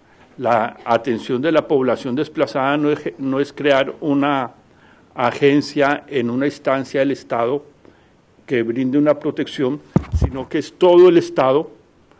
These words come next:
en sus distintos niveles los que tienen que concurrir a la atención de la población desplazada, porque al fin y al cabo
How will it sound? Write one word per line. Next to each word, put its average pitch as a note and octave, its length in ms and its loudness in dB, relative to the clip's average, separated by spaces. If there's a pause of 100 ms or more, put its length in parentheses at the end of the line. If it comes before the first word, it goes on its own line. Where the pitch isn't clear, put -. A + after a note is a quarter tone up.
(220)
en C3 160 0
sus A#2+ 240 -6
distintos D3 640 -2
niveles D#3 760 4
los B2 180 -6
que B2+ 120 -8
tienen B2+ 240 -4
que C#3+ 180 -6
concurrir C3+ 760 -4 (440)
a B2+ 140 -2
la B2+ 100 2
atención A#2+ 500 -4
de C#3+ 100 -2
la C#3 160 0
población B2 460 -4
desplazada, C#3 640 -4
porque B2 200 -10
al G2+ 80 -6
fin C#3 200 -6
y - 20 -2
al D#3+ 120 -6
cabo - 320 0